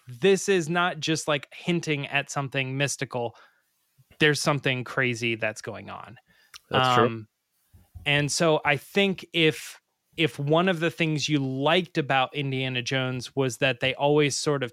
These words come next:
Speaker 1: toyed that line between, um, <laughs> like,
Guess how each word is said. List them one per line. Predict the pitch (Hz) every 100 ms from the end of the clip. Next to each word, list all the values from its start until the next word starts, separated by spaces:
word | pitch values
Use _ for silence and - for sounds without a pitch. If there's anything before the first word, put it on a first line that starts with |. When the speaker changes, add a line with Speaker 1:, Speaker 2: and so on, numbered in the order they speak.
| _
Speaker 1:
toyed | - - 160 165 151
that | 143 127
line | 135 139 160 143 135
between, | 127 - - 139 139 135 131 117 - _ _ _ _ _ _ _
um, | 135 127 120 117 117 113 - _ _ _ _ _
<laughs> | - - _ -
like, | 139 127 117